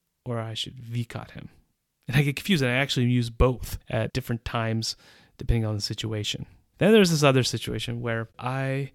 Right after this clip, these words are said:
had a worker working on something in our house. And we would have interesting conversations, and I, I was fascinated by this man. One day, I'm ashamed to say this, actually, <laughs> but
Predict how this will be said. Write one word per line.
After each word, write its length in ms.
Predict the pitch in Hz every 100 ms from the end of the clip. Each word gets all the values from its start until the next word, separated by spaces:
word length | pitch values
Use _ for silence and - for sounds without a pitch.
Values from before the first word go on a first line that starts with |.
| -
had 140 | 131
a 60 | 123
worker 500 | 147 151 127 127 - _
working 220 | 123 123
on 60 | 120
something 280 | - 113 110
in 80 | 104
our 100 | 101
house. 380 | - - - - _ -
And 460 | 117 117 117 117
we 200 | - 143
would 300 | 175 170 147 -
have 460 | - 127 123 123 - -
interesting 600 | 151 165 165 147 135 135 -
conversations, 600 | - 110 135 135 117 110
and 140 | 113
I, 160 | 113 113
I 40 | 113
was 120 | 113
fascinated 500 | - 135 135 117 110
by 100 | 117
this 160 | 110 120
man. 240 | 110 113 - _ -
One 280 | 117 147 180
day, 320 | 135 123 151 _ _ _ _
I'm 100 | 123
ashamed 300 | 117 - 117
to 60 | 110
say 200 | - 110
this, 180 | 110 -
actually, 540 | 113 - 107 - - _ - -
<laughs> 400 | _ _ _ -
but 380 | - 123 117 117